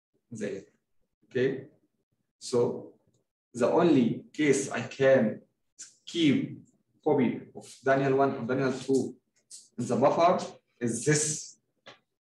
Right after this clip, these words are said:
packet is received by the,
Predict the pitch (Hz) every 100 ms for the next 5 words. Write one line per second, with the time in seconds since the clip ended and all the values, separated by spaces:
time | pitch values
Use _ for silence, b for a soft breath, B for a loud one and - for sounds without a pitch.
0 | _ 151 143 170 120 - 123 - 143 -
1 | - - - - _ _ _ _ _ -
2 | 127 131 123